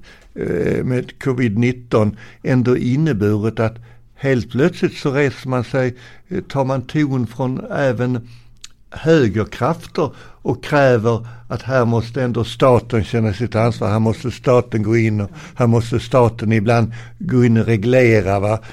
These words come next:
För att marknaden löser inte detta just nu. De kanske inte motiverar det så, men reellt sett är det så, så att det kan ibland hända någonting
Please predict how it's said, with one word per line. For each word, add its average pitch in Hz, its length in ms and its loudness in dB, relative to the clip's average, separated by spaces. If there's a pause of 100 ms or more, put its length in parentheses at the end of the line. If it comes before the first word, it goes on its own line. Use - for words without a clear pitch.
(140)
För 107 180 2
att 104 100 -4
marknaden 117 840 0
löser 156 580 2
inte 170 200 -2
detta 107 440 -4
just 113 320 -4
nu. 113 280 2 (200)
De 117 120 -2
kanske 135 260 0
inte 127 280 2
motiverar 123 640 0
det 156 100 0
så, 139 280 0 (240)
men 123 160 0
reellt 135 440 2
sett 123 260 -2
är 120 140 2
det 101 120 -4
så, 117 260 0
så 120 160 -6
att 117 100 -4 (300)
det 135 100 -2
kan 131 220 0
ibland 123 340 0
hända 147 380 0
någonting 123 560 -2